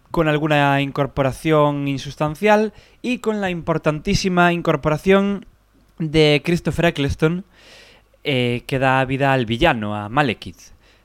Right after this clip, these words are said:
Malekith el maldito, como le llaman en el cómic. Em, este personaje, o sea, este actor es, eh, más conocido por ser el noveno Doctor en Doctor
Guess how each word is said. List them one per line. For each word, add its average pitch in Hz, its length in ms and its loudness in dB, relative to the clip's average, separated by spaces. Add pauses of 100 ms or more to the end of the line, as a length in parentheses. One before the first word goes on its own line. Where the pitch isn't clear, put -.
Malekith 117 580 -2
el 113 100 -4
maldito, 107 600 -6
como 104 340 -6
le 113 140 -2
llaman 117 300 -2
en 113 80 -6
el 104 200 -8
cómic. 104 420 -6 (420)
Em, 151 680 0 (400)
este 220 180 0
personaje, 214 600 -2
o 180 60 -6
sea, 180 120 -2
este 185 160 -2
actor 202 360 0
es, 165 240 -6
eh, 156 180 -4
más 160 180 -4
conocido 190 460 -2
por 147 200 2
ser 156 220 -2
el 156 200 -2
noveno 139 300 0
Doctor 139 380 0
en 127 220 -2
Doctor 160 340 -2